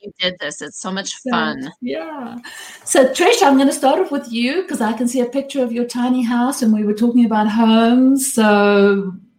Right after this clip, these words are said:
Speaker 2: this is what you have up. Do you have it up on a, somewhere that you can see it, or you just remember and, and come back to this in your mind?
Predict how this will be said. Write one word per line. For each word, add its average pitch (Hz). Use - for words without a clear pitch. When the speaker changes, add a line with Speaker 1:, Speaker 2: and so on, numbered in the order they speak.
Speaker 2:
this 214
is 226
what 233
you 226
have 220
up. 220
Do 226
you 202
have 220
it 220
up 202
on 185
a, 180
somewhere 214
that 196
you 180
can 180
see 285
it, 311
or 202
you 196
just 196
remember 185
and, 160
and 165
come 170
back 175
to 170
this 165
in 160
your 147
mind? 131